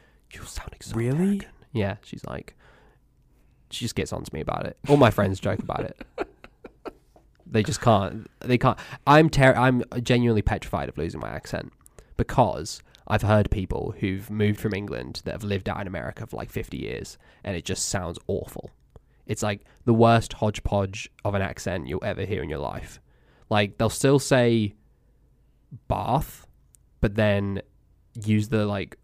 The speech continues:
Speaker 1: rhotic R. So they'll say, like, curb instead of curb,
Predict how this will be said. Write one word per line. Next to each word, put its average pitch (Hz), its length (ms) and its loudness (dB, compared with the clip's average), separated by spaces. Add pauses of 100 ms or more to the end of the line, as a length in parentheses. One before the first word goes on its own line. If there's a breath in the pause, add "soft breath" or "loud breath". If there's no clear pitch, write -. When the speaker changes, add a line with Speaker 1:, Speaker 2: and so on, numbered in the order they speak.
Speaker 1:
rhotic 104 460 0
R. 101 420 -2 (400)
So - 140 -2
they'll 110 140 2
say, 104 240 0
like, 98 360 -2 (180)
curb 90 500 -4 (800)
instead 101 260 -6
of - 160 -12
curb, - 500 -6